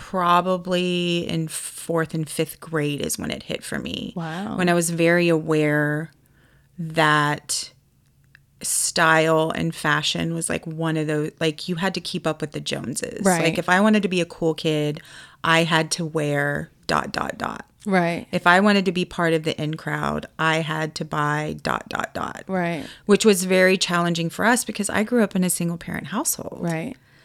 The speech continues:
Speaker 1: I mean, we didn't have this expendable income where my mom could take me wherever and just be like, "Here's a thousand dollars, go buy all the cool clothes." Like,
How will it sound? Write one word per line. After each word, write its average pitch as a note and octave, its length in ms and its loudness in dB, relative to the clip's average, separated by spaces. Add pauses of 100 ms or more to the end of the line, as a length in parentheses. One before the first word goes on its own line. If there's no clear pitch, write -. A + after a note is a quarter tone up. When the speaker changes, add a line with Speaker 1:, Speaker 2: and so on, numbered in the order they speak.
(160)
Speaker 1:
I - 80 -2
mean, F#3 160 2
we F#3+ 140 2
didn't G#3+ 320 2
have G3+ 840 2 (960)
this F#3 200 2
expendable F3 720 0
income D#3+ 580 -2
where D#3 600 -2 (680)
my F3 200 0
mom D#3+ 400 0
could E3+ 160 -10
take D#3+ 200 -4
me D#3+ 160 -2
wherever D3+ 600 0
and D3 180 -2
just D3+ 220 -4
be - 120 -2
like, E3 200 -2
"Here's C#4+ 240 -2
a D#4+ 60 -4
thousand F4 340 0
dollars, F4 400 2
go C#4+ 120 2
buy C4 200 0
all A3 240 0
the C4 100 0
cool C#4+ 200 -4
clothes." C#4 440 0
Like, F3+ 240 0